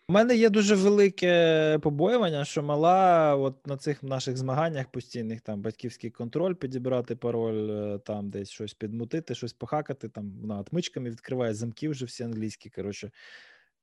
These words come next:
Я, ну, ми всі травмуємо наших дітей, але я не хочу, щоб вона ставала, <laughs> як я. <laughs> От, я пі-, піду, піду все, все вимкну і, <laughs> і все подозволяю,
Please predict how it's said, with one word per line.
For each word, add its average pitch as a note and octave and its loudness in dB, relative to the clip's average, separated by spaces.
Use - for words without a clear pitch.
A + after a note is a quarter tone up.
Я, C#3+ 0
ну, G3+ 4
ми G3+ 6
всі D#4 2
травмуємо F3+ 2
наших C3 -4
дітей, D#3+ 0
але C#3+ 2
я C#3 2
не D3 -2
хочу, G3 -2
щоб G#3+ -4
вона D3 -2
ставала, A#2+ -2
<laughs> B3 2
як G#3 4
я. D#3+ 6
<laughs> G#3+ 0
От, C3+ 2
я B2 0
пі-, D3+ -8
піду, E3 2
піду D3+ -4
все, C3 -4
все - -8
вимкну A#2 -6
і, G2+ -6
<laughs> C3 -4
і - 6
все G#3+ 4
подозволяю, C#3+ 0